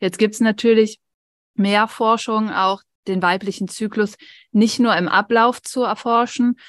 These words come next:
sondern eben auch zu erforschen, okay, was hat das denn für Einflüsse auf unser, ähm, auf unseren Stoffwechsel, ja, auf vielleicht, ähm, auch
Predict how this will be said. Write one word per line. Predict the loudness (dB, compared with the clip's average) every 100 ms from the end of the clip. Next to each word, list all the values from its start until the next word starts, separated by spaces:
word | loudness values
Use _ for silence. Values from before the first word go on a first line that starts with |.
| -20 _
sondern | 0 0 0 -2
eben | -2 -2
auch | -2 -2 -2 -6
zu | -10 -8
erforschen, | -6 -4 -4 -4 -4 -4 -6
okay, | -6 -4 -4
was | -6 -4
hat | -4 -4
das | -8 -6
denn | -6 -6
für | -4 -4
Einflüsse | -2 -2 -2 -4 -8 -8 -6 -6 -8 -6 -2
auf | 0 0 -4 -16 _ -10
unser, | -8 -6 -8 -10 -16 -20 -20 -20 _ -4
ähm, | 0 0
auf | 0 -2
unseren | -2 -2 -2
Stoffwechsel, | -4 -4 -4 -8 -8 -10 -8
ja, | -6 -4 -4 -6
auf | -4 -2 -2 -8
vielleicht, | -12 -4 -4 -4 -8 -8
ähm, | -6 -4 -6 -8
auch | -14